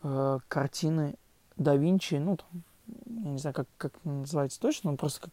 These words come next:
копия, там, на картинке за сто, там, двести рублей, которые продаются, там, и наклейки, и открытки, стикеры, э, копии и так далее. Пожалуйста, яркий пример.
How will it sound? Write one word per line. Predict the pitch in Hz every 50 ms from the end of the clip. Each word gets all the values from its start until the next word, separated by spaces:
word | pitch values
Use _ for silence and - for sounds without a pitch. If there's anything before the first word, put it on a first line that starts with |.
| _
копия, | - 226 - - - 175 143
там, | - - 147 151
на | 156 147
картинке | - 156 156 - - 190 196 - -
за | 139 151 143
сто, | - - - 156 156 151
там, | - - 165 143
двести | 143 156 139 - - 147
рублей, | 139 139 139 139 151
которые | - - - 156 156
продаются, | - 147 151 208 226 208 - -
там, | - 156 143 139 139
и | 139
наклейки, | 151 156 - - 254 320 285 240 196 - - 180
и | 165 156
открытки, | 151 - - - - 233 220 202 - _ - 165
стикеры, | - - - - - 208 196 - - 175 160 160 147 - - - - - - - - - - - -
э, | 175 156 135 131 135 -
копии | - 220 214 180 - - 170 143
и | 135
так | - - 143 147 147
далее. | 180 208 233 220 165 151 151 - _ _ _ - - -
Пожалуйста, | - 165 147 139 143 139 135 143 151 - - - -
яркий | - 143 139 147 156 - -
пример. | - - 165 151 143 143 143 143 147